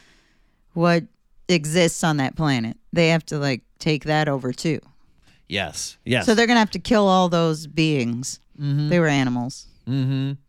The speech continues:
Speaker 1: But they're gonna have to go there and kill all those animals and fuck up that planet, too.
Speaker 2: Mm-hmm.
Speaker 1: And then show their what to who. That's what's so weird about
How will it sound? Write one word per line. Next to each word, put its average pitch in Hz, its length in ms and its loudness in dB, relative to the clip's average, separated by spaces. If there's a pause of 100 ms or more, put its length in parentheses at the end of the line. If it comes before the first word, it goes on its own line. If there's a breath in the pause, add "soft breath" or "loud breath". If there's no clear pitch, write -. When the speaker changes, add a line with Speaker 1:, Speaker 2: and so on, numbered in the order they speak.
Speaker 1:
But 170 160 0
they're 180 120 2
gonna 170 160 0
have 165 120 -2
to - 60 -16
go 165 160 2
there 156 220 2
and 147 160 0
kill 175 160 2
all 160 180 4
those 156 240 2
animals 143 460 0
and 139 320 -4 (340)
fuck 175 280 0
up 170 140 0
that 170 240 2
planet, 131 380 -2
too. 139 280 -4
Speaker 2:
Mm-hmm. 131 400 -4 (600 soft breath)
Speaker 1:
And 156 160 -2
then 147 160 0
show 170 380 2
their 151 240 0
what 165 380 0
to 160 160 4
who. 165 400 2 (480 soft breath)
That's 208 180 -2
what's 233 180 0
so 202 180 4
weird 151 520 0
about 135 320 -2